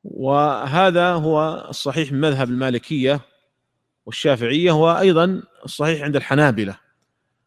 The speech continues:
وهو ظاهر كلام المؤلف. والقول الثالث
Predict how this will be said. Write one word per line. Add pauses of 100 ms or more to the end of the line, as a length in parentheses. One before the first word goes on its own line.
(200)
وهو
ظاهر
كلام
المؤلف. (2000)
والقول
الثالث